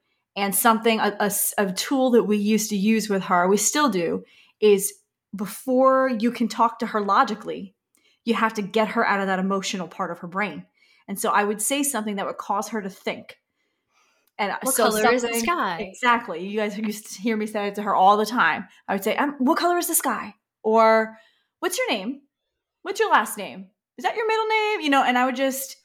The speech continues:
Speaker 1: yeah, she would laugh, or she would, but it would break her out of that emotional state. And then I would say, "Okay, honey, so this is why this was not <laughs> okay." And, you know,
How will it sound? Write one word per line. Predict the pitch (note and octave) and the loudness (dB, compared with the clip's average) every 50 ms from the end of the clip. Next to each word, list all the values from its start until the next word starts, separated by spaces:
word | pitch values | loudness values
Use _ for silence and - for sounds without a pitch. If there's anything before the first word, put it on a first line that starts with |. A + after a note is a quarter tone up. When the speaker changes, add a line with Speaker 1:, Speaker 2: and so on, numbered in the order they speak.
| _ _ - | _ _ -6
Speaker 1:
yeah, | B3+ C#4 D4 D4 D4 | 0 4 6 6 6
she | D4 - D4+ | 4 0 -8
would | D4 D4 A#3 G#3+ | -8 -8 -4 0
laugh, | A3 G#3+ G#3+ G#3+ G#3+ G#3+ A3 G#3+ | 2 4 4 6 4 4 2 0
or | G#3 G3+ G#3+ | -8 -10 -8
she | - - A#3 A3 | -8 -8 -8 -8
would, | G#3+ A3 - G#3 | -8 -8 -6 -2
but | A#3+ A#3 | 0 0
it | A#3 | 0
would | G#3+ G#3+ F3+ F3 | 0 -2 -6 -8
break | E3 G#3 G3 G3+ B3 C#4+ G#4 - - | -8 -8 -4 -2 -2 -2 -2 -4 -8
her | - A3+ F3+ F3 F3 G3 A#3 - _ _ _ _ _ _ _ - | -6 -6 -4 -4 -4 -6 -10 -14 _ _ _ _ _ _ _ 2
out | A3 A#3 C4 C#4 C4+ | 2 4 4 4 2
of | B3+ A3 | 0 -2
that | G#3+ G#3+ G#3 | -2 -2 -2
emotional | G3+ G3+ G#3 G#3+ G#3 G#3 - G#3+ G#3 | -2 -4 -6 -6 -6 -8 -10 -10 -10
state. | G#3 - - B3+ B3 A#3 - - | -10 -8 -6 -4 -6 -6 -6 -6
And | G3 G3 G3+ G#3+ | -6 -2 0 2
then | A#3+ C#4+ D4+ B3+ G#3 G3 G#3 G#3 - - | 4 4 4 4 2 0 -4 -8 -4 -2
I | - F#3+ | 0 0
would | F#3+ F#3+ F#3 | 0 -2 -6
say, | F#3 - F#3 F#3 - | -4 -4 -2 -2 0
"Okay, | F3+ G3 F#3+ - G3+ F3 | -2 -2 -2 -4 -6 -6
honey, | G3 G#3 F3+ B2+ G2 F2+ _ _ _ _ _ _ _ _ | -4 -6 -8 -10 -12 -16 _ _ _ _ _ _ _ _
so | - - - A3 G3 F#3 | -14 -8 -6 -4 -4 -4
this | F3+ - F3+ F3+ - | -4 -6 -10 -8 -8
is | D4 C#4+ D4 | -8 -4 -2
why | C#4+ C4+ C4 | 0 0 0
this | - B3 B3+ - - | 0 -2 -6 -6 -8
was | D4+ C#4+ | -6 -2
not | C#4 B3+ B3+ - | 0 0 2 4
<laughs> | G#4+ G4+ | 2 2
okay." | G4+ - A3+ G3 F#3+ F3+ F#3 G3 G#3+ A#3 | 2 0 -4 -4 -4 -6 -4 0 2 2
And, | A3+ A3 | 2 2
you | A3+ A3 | 2 0
know, | G#3+ G#3 G3+ G3 | 2 0 0 -2